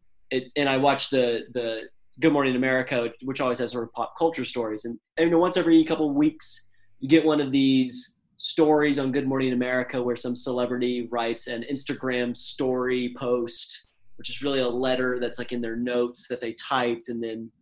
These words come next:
published. Um, and it's always kind of what you were talking about. It's always the, "I need to kn-, have people know who the true me is." Um, and it's, it's always, a, it's, it's not about, you know,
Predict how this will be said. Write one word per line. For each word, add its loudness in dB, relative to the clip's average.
published. -4
Um, -4
and 0
it's -2
always 6
kind -2
of -4
what 0
you 0
were -2
talking -6
about. -8
It's -10
always 0
the, -4
"I 0
need 6
to 2
kn-, -2
have -2
people 0
know 0
who -6
the -8
true -2
me -2
is." -8
Um, -4
and -4
it's, -4
it's -2
always, 0
a, -4
it's, -4
it's -6
not 2
about, -2
you -4
know, -4